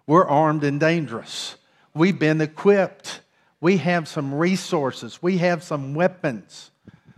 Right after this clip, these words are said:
The weapons of our warfare are mighty. You have the name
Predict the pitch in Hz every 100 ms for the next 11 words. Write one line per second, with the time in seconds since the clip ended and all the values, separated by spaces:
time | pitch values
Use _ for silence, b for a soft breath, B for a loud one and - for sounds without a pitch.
0 | _ - 139 156 190 190 147 131 143 127
1 | 165 190 156 147 135 - 135 123 123 143
2 | 180 180 127 90 _ _ _ _ _ _
3 | _ _ - 190 170 170 143 143 156 180
4 | 190 170 151